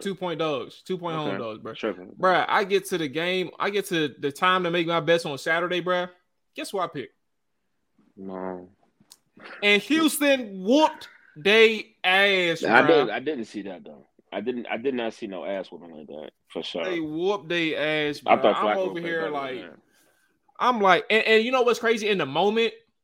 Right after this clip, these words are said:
Speaker 1: 'cause, like, I do this sometimes too. Like, admittedly, I forget, I, and I don't, I don't check the spreadsheet, so I forget who I pick.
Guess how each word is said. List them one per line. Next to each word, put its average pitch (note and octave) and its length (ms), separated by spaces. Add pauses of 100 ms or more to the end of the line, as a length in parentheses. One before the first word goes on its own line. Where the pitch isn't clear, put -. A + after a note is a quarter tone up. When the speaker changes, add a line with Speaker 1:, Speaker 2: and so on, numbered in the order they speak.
(400)
Speaker 1:
'cause, E3+ 100
like, E3+ 160
I F#3+ 80
do F#3+ 180
this F3+ 140
sometimes D#3+ 400
too. F#3 160
Like, C3+ 260
admittedly, C#3 640
I F3+ 120
forget, E3+ 500 (140)
I, E3 180
and D3+ 160
I D3 60
don't, F3 200
I D3 60
don't E3 180
check E3 200
the C#3 40
spreadsheet, D#3+ 500
so D3 100
I E3 100
forget D3 480
who D3+ 160
I B2+ 120
pick. F3+ 260